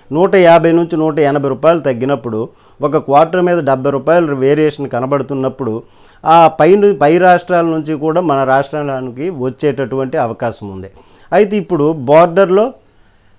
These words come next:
ఆ, చెక్ పోస్టులు కూడా పెడతారు అన్నట్టు తెలుస్తుంది. గతంలో కూడా మన ఆంధ్ర నుంచి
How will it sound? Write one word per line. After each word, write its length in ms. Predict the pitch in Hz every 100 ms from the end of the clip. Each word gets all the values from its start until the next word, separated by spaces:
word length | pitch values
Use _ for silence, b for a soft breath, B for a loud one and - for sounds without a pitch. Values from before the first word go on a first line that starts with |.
| _
ఆ, 180 | 147 151 143
చెక్ 220 | 202 202 202
పోస్టులు 320 | 196 - 180
కూడా 280 | 175 170 185
పెడతారు 680 | 185 _ 156 151 156 151 170
అన్నట్టు 460 | 156 160 160 156
తెలుస్తుంది. 640 | 202 180 123 - 113 98 - _ 110
గతంలో 380 | 156 220 214 214
కూడా 440 | 190 196 175 135 143 _ _ _ _ _ _ _ _ _ _ _
మన 240 | 143 156 165
ఆంధ్ర 460 | 147 156 180 180
నుంచి 480 | 175 160 - 139 180